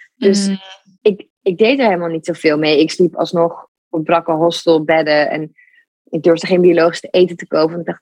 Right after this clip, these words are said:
Speaker 1: ja, dan gaat al het geld weer weg. Dus ik was zo krampachtig met die, dat vasthouden. Dus ik had een hele gekke relatie met geld, omdat ik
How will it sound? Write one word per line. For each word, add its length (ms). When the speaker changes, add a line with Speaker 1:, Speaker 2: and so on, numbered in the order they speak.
Speaker 1:
ja, 220
dan 140
gaat 200
al 120
het 120
geld 220
weer 120
weg. 280
Dus 100
ik 60
was 120
zo 200
krampachtig 580
met 180
die, 240
dat 140
vasthouden. 580
Dus 100
ik 120
had 100
een 60
hele 160
gekke 320
relatie 560
met 260
geld, 640
omdat 300
ik 240